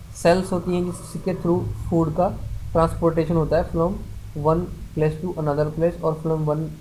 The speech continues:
leaf to another or its branches or wherever, wherever it want to go। तो फ्लोएम के through जो, अ, food का transportation होता है, और जाइलम के through water का transportation होता है, from roots to leaves, और जहाँ से भी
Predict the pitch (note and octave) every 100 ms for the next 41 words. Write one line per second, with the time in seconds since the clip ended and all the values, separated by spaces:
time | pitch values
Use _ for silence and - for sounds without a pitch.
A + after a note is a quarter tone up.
0 | D#3+ D3+ D#3 E3 D3 - - - C#3 C#3+
1 | D3 D#3 C#3+ C#3+ D3+ D3+ - C#3 C3+ C3+
2 | C#3 C#3+ C#3+ C#3+ D3 C3+ C#3+ C#3+ C#3+ C3+
3 | C#3+ D3 C#3+ D3 C#3 C3+ C3+ C3+ C3+ E3
4 | - - - - G#3+ A3 - F#3 F#3 F#3+
5 | G3 G3 F#3 A3+ - - - - - -
6 | D#3+ F3 G3+ - - - - E3 D3+ D3+
7 | F3 F#3+ F#3+ A3+ - D#3+ D#3 E3 D#3 D#3
8 | E3 D3+ C#3+ D3+ F#3+ - - - - D#3
9 | D3 D3+ F#3+ G#3+ A3 G#3 G#3+ A#3 - -
10 | - - F3 E3+ F3 F3 F3+ F3 E3 E3
11 | D#3+ D#3 D#3 D#3+ C#3+ D3+ D#3+ - - -
12 | - D#3+ E3+ - - - D#3 D3+ D3+ -
13 | - D#3+ F#3+ - D#3 C#3 D3+ D#3 - F#3
14 | G3 F3+ D3+ D3+ F3 G3 G#3 G#3 A3